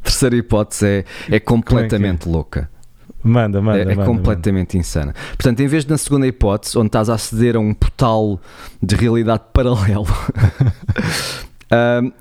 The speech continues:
Speaker 1: ah, através da tua consciência, portanto, estás a sintonizar a tua consciência, ahm, a terceira hipótese sugere, isto é Graham Hancock, e quem não ouviu Graham Hancock vão ouvir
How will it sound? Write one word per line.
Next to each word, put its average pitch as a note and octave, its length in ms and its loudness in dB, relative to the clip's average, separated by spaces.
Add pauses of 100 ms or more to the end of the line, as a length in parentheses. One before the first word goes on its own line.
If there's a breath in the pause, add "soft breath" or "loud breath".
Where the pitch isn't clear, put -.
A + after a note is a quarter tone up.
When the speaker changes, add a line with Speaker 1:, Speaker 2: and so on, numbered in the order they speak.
(120)
Speaker 1:
ah, A#2+ 160 2 (1000)
através C#3+ 360 0
da C#3+ 80 -2
tua C#3 160 0
consciência, A#2+ 680 0
portanto, G#2 200 -2
estás G#2+ 120 0
a G#2+ 40 0
sintonizar A#2+ 600 0
a A2 40 -2
tua G#2 140 -2
consciência, G2 680 0 (560 loud breath)
ahm, B2 260 2 (180)
a B2+ 60 2
terceira - 380 0
hipótese A#2 440 0
sugere, G#2 720 0
isto A2 240 0
é G#2 60 4
Graham G2+ 340 0
Hancock, F#2 600 0
e F#2+ 160 0
quem G#2 240 0
não G2+ 140 2
ouviu G2+ 240 0
Graham G2+ 320 0
Hancock G2 420 -2
vão F#2+ 180 2
ouvir E2+ 420 -2